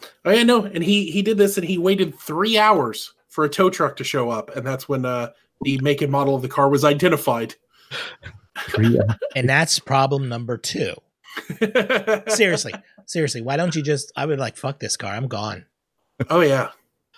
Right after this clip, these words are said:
Speaker 2: I like the list of things he was charged with at the end. Menacing,
Speaker 1: Mm-hmm.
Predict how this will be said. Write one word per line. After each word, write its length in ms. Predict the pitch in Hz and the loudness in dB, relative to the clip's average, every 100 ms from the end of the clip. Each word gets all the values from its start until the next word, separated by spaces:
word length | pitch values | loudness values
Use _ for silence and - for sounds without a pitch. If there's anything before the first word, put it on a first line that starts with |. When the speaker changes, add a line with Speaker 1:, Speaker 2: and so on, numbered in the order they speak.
| _ _ _ - | _ _ _ 0
Speaker 2:
I 40 | |
like 220 | 95 107 - | 4 4 4
the 100 | 92 | 4
list 600 | 95 101 - - - - | 6 6 4 -2 -8 -4
of 160 | 95 90 | -2 2
things 260 | 101 95 | 2 4
he 100 | 98 | 2
was 140 | 90 85 | 2 2
charged 420 | - 95 95 92 | 4 4 4 4
with 200 | 87 87 | 2 2
at 140 | 82 | -2
the 140 | 85 90 | 0 -2
end. 260 | 80 80 | -2 -2
Menacing, 480 | 92 123 98 - 131 | 0 2 2 0 -4
Speaker 1:
Mm-hmm. 160 | 139 | -4